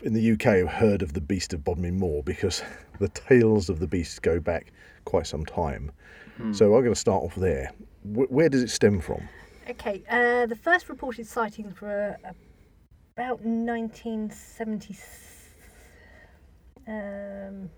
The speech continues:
Speaker 3: yeah, so early nineteen seventies.
Speaker 1: Okay,
Speaker 2: Hmm.
Speaker 1: so it's not a story, you know, you think of the beast. It's not something like the black dog or something like that.
Speaker 2: Like
Speaker 1: There's
Speaker 2: some kind
Speaker 1: no,
Speaker 2: of demonic thing.
Speaker 1: there's not something that, uh, goes back centuries that, that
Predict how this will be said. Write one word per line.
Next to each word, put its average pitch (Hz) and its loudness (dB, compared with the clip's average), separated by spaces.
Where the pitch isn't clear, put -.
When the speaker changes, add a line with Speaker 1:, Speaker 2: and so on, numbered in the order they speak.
Speaker 3:
yeah, 196 -6
so 185 -6
early 208 -2
nineteen 196 -8
seventies. 175 -10
Speaker 1:
Okay, 71 -2
Speaker 2:
Hmm. 123 -6
Speaker 1:
so 120 10
it's - 6
not 143 8
a - 0
story, 127 8
you 107 8
know, 90 2
you 95 0
think - -2
of 71 -4
the - -4
beast. - -2
It's 95 0
not 92 2
something 87 -2
like 85 -2
the 78 -2
black - 0
dog 80 -4
or 71 -6
something 82 -2
like 80 -2
that. 82 -2
Speaker 2:
Like - -2
Speaker 1:
There's - 2
Speaker 2:
some 107 8
kind 160 8
Speaker 1:
no, 120 10
Speaker 2:
of 110 6
demonic 143 6
thing. - -8
Speaker 1:
there's 107 6
not 143 10
something 117 4
that, 107 6
uh, 104 4
goes 104 6
back 92 0
centuries 87 2
that, 90 -2
that 87 2